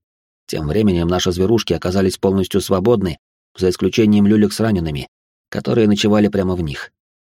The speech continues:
Мы запрыгнули на горцующих на месте гарру, уцепившись за остатки сбруи, но те не торопились геройски скакать навстречу врагу. Проблема, однако. «Подгоните их!» крикнул Шест, пристроившись рядом с доской.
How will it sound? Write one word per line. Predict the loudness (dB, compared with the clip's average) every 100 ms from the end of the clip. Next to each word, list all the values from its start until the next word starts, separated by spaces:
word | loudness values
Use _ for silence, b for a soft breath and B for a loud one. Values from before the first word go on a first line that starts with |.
| _
Мы | -6 -4
запрыгнули | -2 0 2 2 2 2
на | 0
горцующих | -2 0 0 0 -2
на | -2
месте | -2 -2 -4
гарру, | -2 -2 0 0 0 -4 _ _
уцепившись | -2 -2 0 0 0 0
за | 0
остатки | -2 -4 -4 -2
сбруи, | -2 0 0 0 -6 _ _ _ -8
но | -6
те | -2
не | -2
торопились | 0 0 2 0 2
геройски | 0 0 0
скакать | -2 -2 -2 -2
навстречу | -2 -4 -6 -4
врагу. | -4 -2 -4 -6 -14 _ _ _
Проблема, | -6 -2 2 2 2 2
однако. | 0 0 -2 -8 _ _ _ _ _ _ _
«Подгоните | 0 2 4 4 4 4 4 6 6
их!» | 4 -4 -16 _ _
крикнул | -2 -2 0 0
Шест, | 0 0 0
пристроившись | -4 -4 -2 -2 -2 -2
рядом | -2 -4 -4
с |
доской. | -6 -6 -8 -8